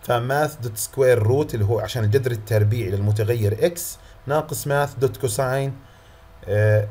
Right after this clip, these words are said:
للمتغير إكس. فأنا است-، استخدمت مكتبة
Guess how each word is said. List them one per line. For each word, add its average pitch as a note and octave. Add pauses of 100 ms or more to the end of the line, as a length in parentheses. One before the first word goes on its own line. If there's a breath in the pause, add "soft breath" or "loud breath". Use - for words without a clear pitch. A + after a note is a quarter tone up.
(300)
للمتغير A2
إكس. G2
فأنا C3+
است-، -
استخدمت G#2+
مكتبة A2+